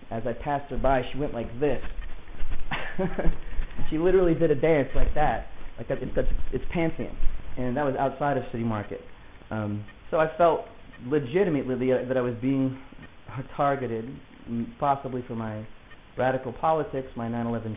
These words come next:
truth, my anti-Zionist beliefs, um, or my radical science. You know, uh, I'm a time physicist, a theoretical physicist, um, and I've invented something called one equals T, or one equals infinity.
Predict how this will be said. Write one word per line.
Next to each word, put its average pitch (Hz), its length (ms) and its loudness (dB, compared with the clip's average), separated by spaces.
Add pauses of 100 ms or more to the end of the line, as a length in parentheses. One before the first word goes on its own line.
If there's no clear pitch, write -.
truth, 123 300 -8
my 113 80 -8
anti-Zionist 117 840 -6 (380)
beliefs, 117 340 -8 (720)
um, 107 500 -10 (240)
or 117 280 -4
my 104 120 -6 (160)
radical 113 420 -8
science. 147 360 -4 (300)
You 120 60 -8
know, 110 200 -6
uh, 104 500 -10
I'm 104 120 -12
a 101 100 -12 (1200)
time 120 360 -4
physicist, 110 600 -10
a 104 680 -16
theoretical 117 420 -8
physicist, 107 440 -10 (800)
um, 95 340 -10
and 101 180 -12
I've 104 160 -10 (140)
invented 113 440 -8
something 110 400 -10
called 107 260 -8
one 107 180 -8
equals 104 220 -14 (120)
T, 143 160 -6
or 110 60 -6
one 110 180 -8
equals 107 200 -12
infinity. 104 520 -10